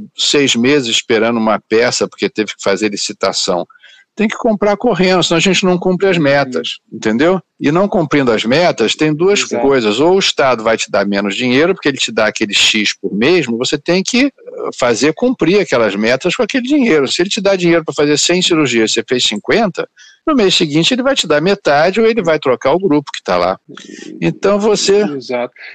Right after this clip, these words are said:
Speaker 2: E o mais interessante, é, não, nesse modelo também você pode, inclusive, aumentar a produtividade e aumentar
Speaker 1: Isso,
Speaker 2: o teto
Speaker 1: exatamente,
Speaker 2: pro próximo ano,
Speaker 1: exata-,
Speaker 2: pro Estado pagar
Speaker 1: exatamente. Então
Speaker 2: mais,
Speaker 1: agora
Speaker 2: né?
Speaker 1: nós vamos,
Speaker 2: É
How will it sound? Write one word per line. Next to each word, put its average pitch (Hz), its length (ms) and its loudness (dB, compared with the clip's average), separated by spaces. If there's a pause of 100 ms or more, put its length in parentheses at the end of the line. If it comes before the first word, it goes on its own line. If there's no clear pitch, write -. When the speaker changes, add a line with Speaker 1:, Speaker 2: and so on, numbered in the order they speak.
Speaker 2:
E 147 80 0
o 139 40 -2
mais 156 220 0
interessante, 160 840 -2 (220)
é, 131 320 -4
não, 147 200 -6
nesse 147 260 -4
modelo 143 260 -2
também 139 240 -6
você 160 220 -6
pode, 156 220 -4
inclusive, 147 420 -6
aumentar 165 720 -2 (400)
a 131 80 -4
produtividade 131 1000 -2
e 147 100 -2
aumentar 170 380 2
Speaker 1:
Isso, 160 100 0
Speaker 2:
o - 80 -6
teto - 120 -4
Speaker 1:
exatamente, 165 760 0
Speaker 2:
pro 131 80 -2
próximo 147 40 2
ano, 185 120 2
Speaker 1:
exata-, 190 200 0
Speaker 2:
pro 147 120 -4
Estado 160 240 2
pagar 139 220 0
Speaker 1:
exatamente. 143 220 0
Então 156 180 2
Speaker 2:
mais, 160 100 2
Speaker 1:
agora 151 300 2
Speaker 2:
né? 180 60 2
Speaker 1:
nós 160 140 2
vamos, 131 380 0
Speaker 2:
É - 220 -14